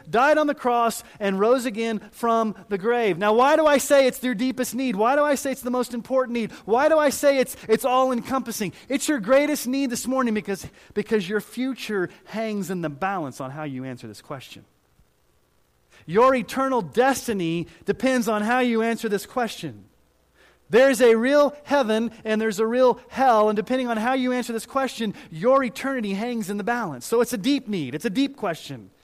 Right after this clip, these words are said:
It's a fundamental question. Why did Jesus die on the cross and rise again? First Corinthians fifteen, one through four says this, "Now I would remind you, brothers, of the gospel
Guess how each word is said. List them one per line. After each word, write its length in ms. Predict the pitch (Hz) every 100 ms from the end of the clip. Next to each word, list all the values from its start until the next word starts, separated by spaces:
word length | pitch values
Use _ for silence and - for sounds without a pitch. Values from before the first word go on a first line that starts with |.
| _ -
It's 160 | 208 240
a 40 |
fundamental 460 | - 254 240 240 226
question. 640 | - 220 - 202 156 117 _ _ _ _ _ _ _ _ _ _ _
Why 480 | 139 185 240 214 135 101 98 _ _ _ _ _ _ _ _ _ _ _ _
did 120 | 156 139
Jesus 480 | 139 180 131 127
die 220 | - 143 135
on 140 | 123
the 60 | 123
cross 420 | - 139 120 -
and 100 | 123
rise 240 | 123 120
again? 480 | 123 120 123 107 101 _ _ _ _ _ _ _ _ _ _ _ _ _ _ _ _ _ _ _ _ -
First 220 | 196 -
Corinthians 360 | 202 190 175
fifteen, 560 | - 180 - 185 160 139
one 140 | 143
through 120 | 139 143
four 260 | 156 151
says 260 | 139 139 -
this, 560 | 139 127 - - - _ _ _ _ _ _ _ _ _ _ -
"Now 180 | 160 190
I 80 | 226
would 120 | 226
remind 380 | 208 208 226 180
you, 60 | 160
brothers, 400 | 151 151 165 180
of 80 |
the 80 | 175
gospel 680 | 165 190 190 - 143 131